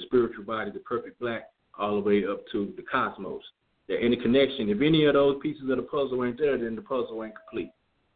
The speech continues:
So putting all those pieces together and having fun with it, you know what I'm saying? That's, uh, that's what it's all about. Those five natural cycles, or, I mean, you know what I'm saying? Look at what, what the brother was listening to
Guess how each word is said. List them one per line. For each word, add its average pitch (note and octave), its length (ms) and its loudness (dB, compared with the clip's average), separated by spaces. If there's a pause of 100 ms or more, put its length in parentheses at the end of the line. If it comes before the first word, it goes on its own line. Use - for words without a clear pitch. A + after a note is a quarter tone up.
(360)
So G#2 80 -4
putting A2+ 280 2
all A2+ 200 2
those G#2+ 180 0
pieces A2+ 260 -2
together G2+ 540 2 (400)
and F#2+ 140 -6
having G2+ 340 -4
fun A2 340 2
with F#2+ 200 2
it, E2+ 180 -8
you F#2+ 100 -8
know F#2+ 140 -2
what F#2 80 0
I'm - 80 -14
saying? G2 260 2
That's, G2+ 220 2
uh, F2+ 320 2 (640)
that's A#2+ 280 4
what A2 180 4
it's G2+ 120 -4
all G2 200 0
about. F#2 400 -2
Those F2+ 140 -4 (100)
five G#2 220 -2
natural G2+ 420 -4
cycles, G2+ 460 0 (100)
or, E2+ 160 0 (320)
I A2 80 -4
mean, G#2+ 240 6
you A#2 80 6
know A2+ 120 4
what G#2 100 2
I'm - 40 -10
saying? G#2+ 360 2 (260)
Look C3 180 2
at A#2+ 240 2
what, A#2+ 360 2
what C3+ 160 2
the C3 60 0
brother B2 280 4
was A#2 120 -2 (140)
listening C3 440 2
to B2 260 4